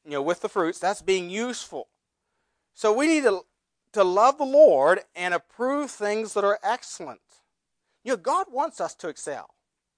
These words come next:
God wants us to excel. You'll, you ought to look up sometimes the word abound. God wants us to abound.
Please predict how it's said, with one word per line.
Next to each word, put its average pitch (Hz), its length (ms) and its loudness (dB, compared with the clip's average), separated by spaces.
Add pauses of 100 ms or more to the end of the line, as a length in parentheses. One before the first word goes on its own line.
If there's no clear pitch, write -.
(1120)
God 294 180 -8
wants 403 200 -2
us 269 120 -8
to - 100 -8
excel. - 420 -10 (2750)
You'll, 254 280 0 (800)
you 214 80 4
ought 254 120 8
to 214 60 4
look 214 140 2
up 196 140 -6
sometimes 160 460 -6
the 147 80 -18
word 147 180 -8
abound. 95 560 -14 (1500)
God 277 220 -6
wants 320 220 -6
us 180 140 -10
to - 120 -10
abound. 147 480 -10